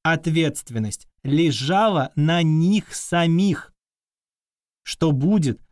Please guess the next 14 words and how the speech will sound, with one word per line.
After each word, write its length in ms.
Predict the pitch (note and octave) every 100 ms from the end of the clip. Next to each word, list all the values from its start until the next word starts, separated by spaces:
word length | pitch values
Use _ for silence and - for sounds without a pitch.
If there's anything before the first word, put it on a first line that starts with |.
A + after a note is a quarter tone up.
| -
когда 360 | C3 B2+ C#3+
из 100 | C3
вашей 380 | B2+ C3+ - C3
жизни 480 | A2+ D3 D3 C3 C3+ -
уйдёт 880 | C#3+ C3+ B2+ A#2 A#2+ C3 A#2 G#2 - _ -
лишняя 580 | A#2 C#3+ C#3 - A#2+ A#2
ответственность 840 | G#2+ A2 B2+ D#3 - A#2+ A2+ F#2+
за 220 | - G#2+ B2
чужие 560 | - A#2 G#2 B2 A#2+
действия? 720 | A2 G#2+ A2+ G#2+ - - F#2+ G2 _ _ _ _ _ _ _ _ _ _ _ _ _ _ _ _ _ _ _ _ _
Техника 680 | - - - F3+ E3+ F#3 - _
номер 400 | A2 A2+ C3 E3
двадцать 460 | A2 G#2 A#2 - A#2+
шесть. 420 | - G#2 - -